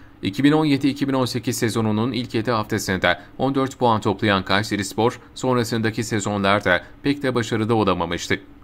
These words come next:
Yukatel Kayserispor son beş sezonun en başarılı dönemine bu sezon imza attı. Yedi haftada dört galibiyet, üç yenilgi alıp on iki puan toplayan Kayserispor, geçen sezon topladığı on bir puanı da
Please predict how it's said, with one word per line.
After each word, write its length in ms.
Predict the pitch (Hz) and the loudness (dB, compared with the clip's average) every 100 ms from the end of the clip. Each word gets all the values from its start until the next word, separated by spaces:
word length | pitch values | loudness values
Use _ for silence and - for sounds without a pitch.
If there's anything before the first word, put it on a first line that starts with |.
| - - - - - - | -20 -20 -20 -20 -20 -6
Yukatel 420 | 113 156 156 143 | 2 2 2 0
Kayserispor 680 | 135 120 117 110 - 117 113 | 0 0 0 -2 0 2 2
son 300 | - 123 113 | 2 0 0
beş 140 | 135 | -2
sezonun 420 | - 120 120 117 | -4 -2 -2 -2
en 240 | 113 143 139 | -2 -4 -6
başarılı 400 | 123 127 123 120 | -4 -2 -2 -2
dönemine 440 | 117 117 113 107 | 0 0 0 -2
bu 80 | 143 | -4
sezon 300 | 147 131 127 | -4 -2 -2
imza 400 | 113 104 104 87 | -2 2 4 4
attı. 280 | 85 101 80 - - - - - - - - - - - - - - - | 4 0 -4 -8 -20 -20 -20 -20 -20 -20 -20 -20 -20 -20 -20 -20 -20 -4
Yedi 220 | 98 98 131 | 0 2 4
haftada 440 | 131 131 120 101 | 2 2 2 2
dört 220 | 107 110 | 0 0
galibiyet, 600 | 117 107 98 95 95 95 | 0 0 2 4 2 2
üç 200 | 139 - | -4 -2
yenilgi 360 | 117 107 98 101 | 0 0 2 2
alıp 240 | 90 98 - - - | 2 -2 -6 -14 -2
on 120 | 139 | -2
iki 220 | 143 143 | 0 -2
puan 260 | 143 131 123 | 0 0 0
toplayan 460 | 123 - 123 120 | -2 0 0 0
Kayserispor, 760 | 110 104 107 95 95 104 123 - - - | -2 -4 -2 -4 -2 0 0 -2 -16 -6
geçen 280 | 113 107 117 | -6 -2 -2
sezon 360 | 113 107 113 107 | -2 -2 -2 -2
topladığı 500 | 107 104 101 110 110 | -4 -4 -2 0 0
on 240 | 120 127 | -2 -2
bir 120 | 127 117 | -2 -4
puanı 380 | 113 107 110 | -2 -2 0
da 260 | 104 98 | 2 2